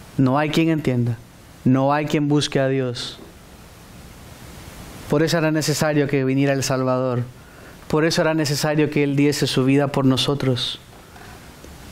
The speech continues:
Número dos, dice: "¿Conoces a Jesús, el cumplimiento de Dios?". El testimonio de Marcos era claro. Él está diciendo de un solo.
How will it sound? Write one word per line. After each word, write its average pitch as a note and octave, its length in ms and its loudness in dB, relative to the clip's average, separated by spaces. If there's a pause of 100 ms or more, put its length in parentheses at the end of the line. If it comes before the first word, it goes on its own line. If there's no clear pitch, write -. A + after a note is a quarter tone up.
(840)
Número D#3 280 4
dos, D#3+ 220 2
dice: D#3+ 280 2
"¿Conoces F3+ 520 0
a F3+ 80 -2
Jesús, - 760 0 (880)
el D#3+ 180 2
cumplimiento D#3 720 2
de F3 120 4
Dios?". F3 440 0 (2750)
El D#3+ 180 4
testimonio F3+ 600 4
de G3+ 80 2
Marcos G3 400 2
era E3+ 200 2
claro. E3+ 420 2
Él E3+ 140 2
está F#3 200 2
diciendo F#3 420 2
de E3 80 4
un E3+ 80 4
solo. E3+ 420 0